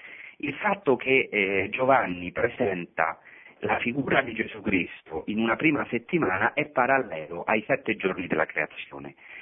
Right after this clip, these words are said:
D'altronde questo parallelismo si trova anche nel prologo. Il prologo di Giovanni, il Vangelo di Giovanni, ricordo che comincia dicendo: "In principio era il Verbo e il Verbo era presso Dio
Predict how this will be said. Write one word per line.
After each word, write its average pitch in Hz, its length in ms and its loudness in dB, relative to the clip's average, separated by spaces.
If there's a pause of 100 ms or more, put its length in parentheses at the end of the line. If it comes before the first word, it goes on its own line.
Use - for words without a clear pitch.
(100)
D'altronde 147 560 6
questo 127 300 4
parallelismo 123 680 4
si 101 80 -8
trova 104 240 4
anche 117 240 -2
nel 95 220 -2
prologo. 78 640 0 (320)
Il 101 140 -2
prologo 127 360 8
di 113 140 0
Giovanni, 123 560 6
il 85 60 -4
Vangelo 98 300 4
di 110 120 2
Giovanni, 113 440 4
ricordo 104 800 2 (300)
che - 140 -6
comincia 120 400 0
dicendo: 117 560 2
"In 156 240 -2
principio 147 960 0
era 98 180 2
il 101 140 0
Verbo 147 560 4
e 110 120 -6
il 101 140 -4
Verbo 107 360 2
era 95 100 2
presso 113 360 0
Dio 92 460 -6